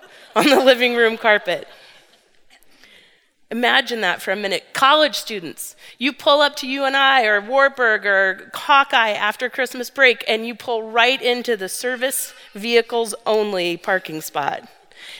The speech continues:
Because you have twenty-seven hangers with freshly laundered clothes, a four-drawer plastic organizer, a laundry basket, and your backpack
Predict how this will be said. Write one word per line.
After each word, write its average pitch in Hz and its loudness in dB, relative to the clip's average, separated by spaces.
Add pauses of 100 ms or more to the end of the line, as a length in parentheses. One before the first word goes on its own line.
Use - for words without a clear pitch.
Because 240 -2
you 262 2
have 254 2
twenty-seven 254 0
hangers 220 -2
with 190 -6
freshly 240 0
laundered 214 2
clothes, 226 0 (280)
a 202 2
four-drawer 247 2
plastic 233 0
organizer, 226 2
a 220 2
laundry 233 4
basket, 214 0
and 214 -6
your 196 -4
backpack 185 -2